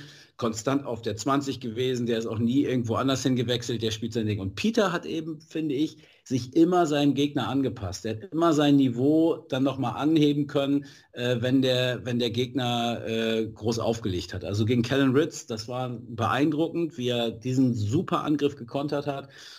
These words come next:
Und gegen Gary hat's man auch gesehen, ne? Als Gary Anderson wirklich über seine Grenze, würde ich sogar sagen, gegangen ist, hat Peter Wright es trotzdem kontern können,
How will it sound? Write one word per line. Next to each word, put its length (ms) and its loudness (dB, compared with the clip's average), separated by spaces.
Und 160 0
gegen 160 6
Gary 300 2
hat's 180 -6
man 100 -4
auch 200 -6
gesehen, 400 0
ne? 200 -2
Als 180 -4
Gary 300 2
Anderson 360 2
wirklich 400 -2
über 340 4
seine 360 -2
Grenze, 480 -8
würde 140 -6
ich 40 -10
sogar 220 -4
sagen, 260 -2
gegangen 380 -2
ist, 240 -2
hat 200 -8
Peter 280 -2
Wright 220 -2
es 100 -4
trotzdem 480 -2
kontern 460 0
können, 320 -6